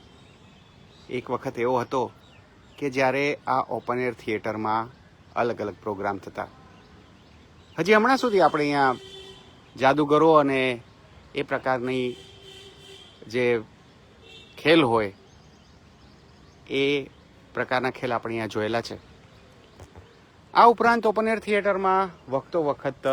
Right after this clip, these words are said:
સભાઓ પણ થતી અને રાજકીય સભાઓ પણ અહીંયા થતી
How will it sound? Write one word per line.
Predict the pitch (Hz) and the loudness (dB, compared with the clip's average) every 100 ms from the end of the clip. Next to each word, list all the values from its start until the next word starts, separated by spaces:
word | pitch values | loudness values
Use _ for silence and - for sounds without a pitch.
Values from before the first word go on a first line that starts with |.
| 131 - | 0 -2
સભાઓ | 123 131 131 | 2 4 4
પણ | 147 147 | 2 -2
થતી | 143 151 156 - - - - - - - - - - - | -2 -4 -4 -8 -20 -20 -20 -20 -20 -20 -20 -20 -20 -8
અને | 123 123 131 131 135 127 - - | -6 -2 -2 -2 -2 -6 -12 -4
રાજકીય | 127 135 - 143 | -2 -2 -2 -4
સભાઓ | 139 127 131 131 | -2 2 2 2
પણ | 135 | -2
અહીંયા | 139 135 | -2 -2
થતી | 135 127 139 | -4 -4 -8